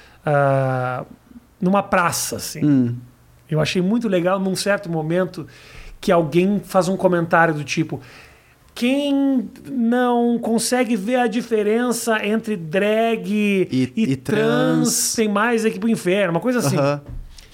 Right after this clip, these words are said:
Speaker 1: Naquele momento, eu tinha que dar uma pausa no vídeo. Eu falei, "Eu, eu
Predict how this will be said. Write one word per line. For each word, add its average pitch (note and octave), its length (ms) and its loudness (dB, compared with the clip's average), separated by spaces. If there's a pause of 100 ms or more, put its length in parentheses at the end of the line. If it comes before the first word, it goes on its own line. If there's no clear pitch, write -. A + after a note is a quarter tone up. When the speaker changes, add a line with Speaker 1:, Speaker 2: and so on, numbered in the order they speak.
(920)
Speaker 1:
Naquele C4 320 2
momento, C#4+ 380 4
eu C4 100 2
tinha C4+ 140 -2
que D4 80 0
dar D#4+ 120 2
uma C#4+ 100 2
pausa D#4+ 420 0
no D#4 80 -2
vídeo. A3 220 0
Eu - 20 -8
falei, G3 200 2
"Eu, G#3 140 -2
eu G#3 120 0